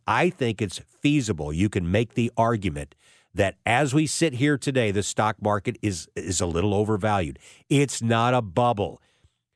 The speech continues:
Don't believe the fear-mongering that you, uh, th-, that is becoming more prevalent here. You start to see these comparisons to the two thousand,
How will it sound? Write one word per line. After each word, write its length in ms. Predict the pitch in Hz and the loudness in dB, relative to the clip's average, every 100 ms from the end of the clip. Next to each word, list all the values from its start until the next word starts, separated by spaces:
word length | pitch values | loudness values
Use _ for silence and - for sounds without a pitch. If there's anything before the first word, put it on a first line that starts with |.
| _ _ - 87 | _ _ -16 0
Don't 380 | 143 143 160 151 | 2 2 0 0
believe 400 | 170 147 143 135 | 2 4 2 0
the 80 | |
fear-mongering 1120 | 139 - 196 190 175 127 117 110 104 101 120 147 | -4 0 2 4 4 2 2 2 0 2 0 0
that 140 | - - | 0 2
you, 280 | 147 139 - | 0 0 -2
uh, 200 | 123 117 | -2 -2
th-, 240 | 107 117 | -4 -6
that 160 | - 127 | 0 0
is 80 | 120 | 2
becoming 360 | 127 147 147 | 0 2 2
more 180 | 131 143 | 2 2
prevalent 560 | - - 190 151 120 85 | 0 -2 0 2 0 -2
here. 340 | 92 69 - _ _ _ _ _ _ _ - | -4 -6 -10 _ _ _ _ _ _ _ -8
You 60 | |
start 240 | 110 160 156 | -2 0 0
to 120 | 160 | -2
see 260 | - 160 147 | 0 2 2
these 240 | 147 135 | 0 0
comparisons 800 | - 143 - 113 131 123 135 123 | -4 -6 -2 0 2 0 0 -2
to 140 | - 131 | 0 0
the 100 | 127 - | 0 -4
two 240 | - 127 | 0 0
thousand, 640 | 120 113 113 120 110 117 107 | 2 0 0 0 0 -2 -4